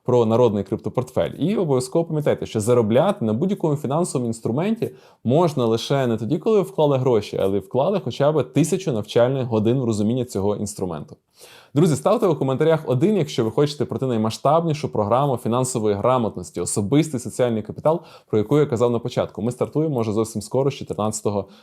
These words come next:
березня. Це велика комплексна програма для всіх, хто розвивається в темі фінансової грамотності. Ставте два, якщо ви готові пройти або свій колектив запросити до навчання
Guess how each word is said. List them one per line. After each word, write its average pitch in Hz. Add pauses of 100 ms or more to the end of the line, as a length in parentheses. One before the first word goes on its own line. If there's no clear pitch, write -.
березня. 98
Це -
велика 123
комплексна 131
програма 120
для 104
всіх, 151
хто 113
розвивається 104
в -
темі 110
фінансової 98
грамотності. 80
Ставте 208
два, 156 (240)
якщо 160
ви 147
готові 147
пройти 127
або 101
свій 107
колектив 104
запросити 113
до 101
навчання 127